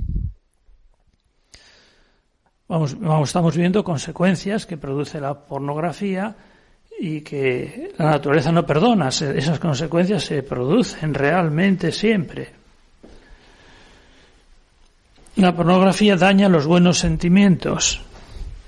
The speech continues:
Estas imágenes deforman la realidad,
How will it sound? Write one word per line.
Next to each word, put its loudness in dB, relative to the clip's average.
Estas 2
imágenes 4
deforman 4
la 4
realidad, 4